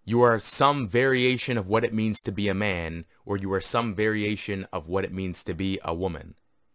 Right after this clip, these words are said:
Male and female, and man and woman. That's kind of how I break it up. In the sense that,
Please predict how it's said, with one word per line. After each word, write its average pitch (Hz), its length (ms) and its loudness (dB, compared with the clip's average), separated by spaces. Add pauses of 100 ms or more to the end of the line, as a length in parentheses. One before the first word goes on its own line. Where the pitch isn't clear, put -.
(840)
Male 147 600 4
and 117 200 -2
female, 98 720 -2 (760)
and 98 280 0
man 117 400 -2
and 98 240 -6
woman. 76 560 -6 (240)
That's 117 360 2
kind 135 280 0
of 113 80 -2
how 110 180 2
I 113 140 2
break 87 420 -2
it 92 100 -2
up. 82 280 -8 (880)
In 120 140 0
the 120 80 0
sense 135 360 0
that, 104 380 0